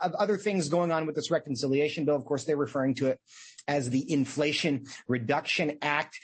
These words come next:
Uh, Senator Mitch McConnell had some comments about that.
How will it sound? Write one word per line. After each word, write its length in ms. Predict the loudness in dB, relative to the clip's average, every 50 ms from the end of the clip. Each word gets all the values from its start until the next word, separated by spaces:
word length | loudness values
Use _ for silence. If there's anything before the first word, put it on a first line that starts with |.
| -12 -6 -4
Uh, 60 | -2
Senator 280 | 2 2 2 2 2 2
Mitch 220 | 2 2 2 2
McConnell 480 | 0 -2 -2 0 0 0 0 2 0 0
had 160 | 0 -2 -2
some 140 | -2 -4 -2
comments 400 | -2 0 2 2 2 2 2 0
about 340 | 0 0 2 0 0 0
that. 220 | 0 0 0 0